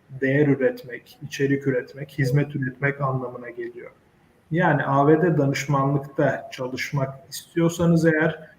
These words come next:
muhtemelen insan kaynakları, finans, muhasebe, yöneticilik ya da, e, satış, pazarlama gibi alanlarda kariyer hedefiniz olduğunu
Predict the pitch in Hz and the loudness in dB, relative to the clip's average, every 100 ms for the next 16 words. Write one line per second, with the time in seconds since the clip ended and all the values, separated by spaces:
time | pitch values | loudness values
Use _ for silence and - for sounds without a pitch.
0 | _ 170 165 - 175 143 139 156 165 156 | _ 0 2 2 4 4 4 2 2 2
1 | 151 165 151 151 135 131 123 - 123 127 | 4 2 2 2 2 2 -2 -6 -8 -8
2 | - 160 147 127 - - 143 135 135 135 | -6 0 0 0 -4 -2 2 2 0 2
3 | 135 135 139 139 139 135 139 135 - _ | 4 4 4 2 -2 -2 -2 -4 -8 _
4 | - - _ 180 151 147 165 160 143 139 | -20 -20 _ 0 2 4 2 0 -2 0
5 | 131 131 127 - - - 170 - 135 139 | 0 0 -2 -2 -4 -2 -4 2 4 6
6 | 143 151 160 147 135 139 139 143 139 135 | 6 6 6 4 2 2 4 6 6 4
7 | 127 143 170 - 151 147 151 151 139 139 | 2 0 -2 -2 0 4 6 6 4 2
8 | 135 143 139 135 135 135 131 131 | 0 -2 -2 0 2 2 0 -4